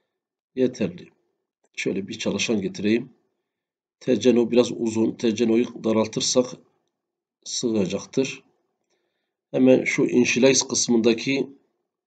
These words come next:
e, T C N O budur ya. Şunu seksen yaparsam bence çok güzel olacak. Şöyle bir daha çalıştıralım. Şöyle bir çalışan ekleyeyim. Ee,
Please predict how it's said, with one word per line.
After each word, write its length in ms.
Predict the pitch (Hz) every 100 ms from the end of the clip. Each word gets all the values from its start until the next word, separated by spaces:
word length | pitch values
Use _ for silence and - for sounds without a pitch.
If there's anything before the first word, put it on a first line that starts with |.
| _ _ _ _ _ _ _ _ _ _ - _ _ _ _ _ -
e, 340 | 110 110 104
T 200 | - 131
C 160 | 113 127
N 40 |
O 140 | 131 123
budur 200 | 147 123
ya. 220 | 95 87
Şunu 240 | - 123
seksen 460 | 123 - - - 147
yaparsam 540 | 110 104 101 - 131 139 - _ _ _ _ _ _ _ _ -
bence 300 | 123 101 120
çok 320 | 117 123 95
güzel 200 | 90 123
olacak. 380 | 101 107 104 85 -
Şöyle 340 | - 110 104
bir 100 | -
daha 160 | 107 98
çalıştıralım. 1000 | - 107 101 - 104 95 104 120 127 - _ _ _ _ _ _ _ _ _
Şöyle 540 | - - 127 107 107
bir 100 | 110
çalışan 400 | - 107 - 127
ekleyeyim. 600 | 98 - 101 104 123 127 _ _ _ _ _ _ _ _ _ _ _ _ _ _
Ee, 360 | - 95 92